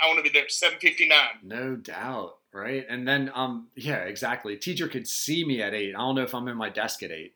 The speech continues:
Speaker 2: <laughs>
Speaker 1: Yep, yep. But, you know, I, I actually think that's a good thing. Um,
Speaker 2: Oh,
Speaker 1: I
Speaker 2: yeah.
Speaker 1: used to read stories about athletes and th-, older guys that always wanted to be first, always wanted to be first, always wanted to be first, because it was a, a, a thing to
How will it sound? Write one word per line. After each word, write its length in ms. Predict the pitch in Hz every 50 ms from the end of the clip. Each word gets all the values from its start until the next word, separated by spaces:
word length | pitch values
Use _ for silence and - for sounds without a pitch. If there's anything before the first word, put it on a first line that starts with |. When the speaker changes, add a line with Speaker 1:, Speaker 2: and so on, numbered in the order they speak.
| - 143
Speaker 2:
<laughs> 100 | - -
Speaker 1:
Yep, 520 | 147 151 156 165 180 - - - 247 -
yep. 160 | 131 160 - - -
But, 200 | - 156 165 - - -
you 120 | 175 170 165
know, 260 | 160 156 151 151 156 - _ _
I, 180 | 143 143 151 151 147 156 151 - - _ _ _ _ _ - - -
I 160 | 165 170 175
actually 260 | 175 - - 156 151 147
think 220 | - 165 160 156 -
that's 180 | 160 151 -
a 100 | 139 127
good 180 | - 143 147 147 147 -
thing. 320 | 151 151 151 156 160 156 - _ _ _ _ _ _ _ -
Um, 180 | 139 143 139 127
Speaker 2:
Oh, 40 | -
Speaker 1:
I 40 | 135
Speaker 2:
yeah. 80 | 139 151
Speaker 1:
used 160 | 156 147 -
to 60 | 143
read 180 | 131 131 123 -
stories 380 | - - 156 147 147 147 135
about 240 | 135 - 131 135 135 123 123
athletes 640 | 127 127 127 - - 135 139 131 131 135 - -
and 220 | 123 113 107 104 - _ _ _ _ _ _ _ -
th-, 120 | 147 - - _ _ _ _ _ _ _ _ _ _ 127 _ _ _ _ _ _
older 320 | - 156 160 156 139 139 127
guys 400 | - 131 127 127 131 131 123 -
that 100 | 127 123 123
always 320 | 131 147 151 147 139 120 123
wanted 220 | 135 147 143 135 123
to 60 | 123
be 120 | 127 120 - -
first, 260 | 113 110 110 - - 113
always 260 | 147 160 156 147 147 143
wanted 160 | 143 139 135
to 40 | 127
be 120 | 127 117 -
first, 200 | 117 113 110 -
always 240 | 139 143 143 135 127
wanted 180 | 139 135 135
to 40 | 127
be 120 | 120 110 -
first, 300 | 131 127 120 113 - - _ _ _ _ _ _ -
because 300 | 135 - - 156 147 143
it 160 | 143 143 139
was 180 | 139 135 127 127
a, 200 | 123 120 117 113 - _ -
a, 220 | 123 117 110 - -
a 100 | 123 123 123 -
thing 200 | - 135 135 131 131
to 100 | - -